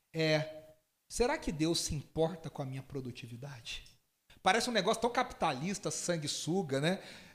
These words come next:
Será que Deus quer que eu seja produtivo? E a resposta é sim.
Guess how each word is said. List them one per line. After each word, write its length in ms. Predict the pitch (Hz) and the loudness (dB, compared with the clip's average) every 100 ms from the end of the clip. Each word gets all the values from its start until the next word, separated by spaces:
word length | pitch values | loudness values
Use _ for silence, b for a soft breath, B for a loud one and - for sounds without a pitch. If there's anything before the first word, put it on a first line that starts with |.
| _ | _
Será 320 | 170 247 294 - | 6 8 8 4
que 80 | |
Deus 240 | 196 196 196 | 4 4 6
quer 160 | 202 | 0
que 80 | 190 | 0
eu 40 | 175 | 0
seja 220 | 170 165 | 2 0
produtivo? 520 | 156 147 135 190 165 | 0 -2 0 0 0
E 40 | |
a 40 | 165 | 0
resposta 680 | 170 - 170 170 170 147 | 0 0 2 2 2 2
é 500 | 156 269 320 - - _ - | 4 4 2 -6 -18 _ -6
sim. 720 | - - - 220 196 131 110 | -2 0 6 8 8 6 -2